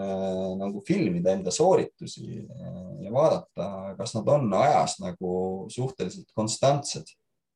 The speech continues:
amplituudi mõttes ja muud asjad, et, äh, kui sa ikka näed seal, et kuule, et see li-, liigutus ei ole, ei ole üldse enam see. <laughs> On ju,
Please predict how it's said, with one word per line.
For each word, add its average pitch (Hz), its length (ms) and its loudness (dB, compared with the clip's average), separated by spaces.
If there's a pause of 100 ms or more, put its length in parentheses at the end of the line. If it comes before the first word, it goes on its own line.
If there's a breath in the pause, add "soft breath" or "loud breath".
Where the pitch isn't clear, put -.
(220)
amplituudi 113 580 2
mõttes 107 380 0
ja 101 80 2
muud 117 280 0
asjad, 80 320 0
et, - 240 -12
äh, 87 380 -4
kui 98 120 -6
sa 107 80 -4
ikka 117 200 -2
näed 117 260 6
seal, - 220 -4
et - 140 -8
kuule, 104 220 0
et - 80 -4
see 110 140 -4
li-, 120 280 -2
liigutus 135 560 0
ei 113 100 4
ole, 113 320 2 (200)
ei 117 140 4
ole 135 180 4
üldse 110 220 -2
enam 101 200 2
see. 226 380 2 (320)
<laughs> 127 360 -2 (560 loud breath)
On 110 180 -2
ju, 107 120 -4